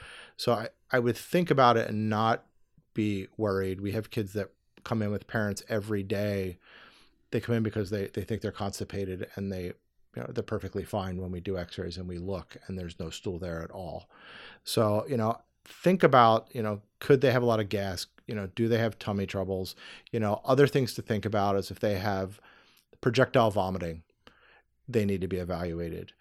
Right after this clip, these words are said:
If you think it's just gas, you can lay them on their left side, you can rub their belly, you can bicycle their legs.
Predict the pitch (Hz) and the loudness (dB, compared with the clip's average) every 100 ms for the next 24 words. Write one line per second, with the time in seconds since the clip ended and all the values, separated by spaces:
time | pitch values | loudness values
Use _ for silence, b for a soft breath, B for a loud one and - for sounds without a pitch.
0 | B B - 143 202 180 - - 117 - | B B -4 0 2 2 0 2 2 2
1 | - 95 113 131 - 113 107 101 101 101 | -2 2 2 0 -4 -4 -2 -2 -2 0
2 | 101 98 95 101 92 - 127 123 107 - | 0 0 0 -2 -2 2 4 4 2 -4
3 | 95 101 92 98 92 107 107 107 104 98 | -4 -2 -2 -4 -2 0 0 0 0 -2
4 | 90 92 - 92 - 98 98 90 85 87 | -4 -6 -4 -4 -4 -4 -4 -4 -4 -2
5 | 104 117 107 104 - | 0 0 0 -4 -12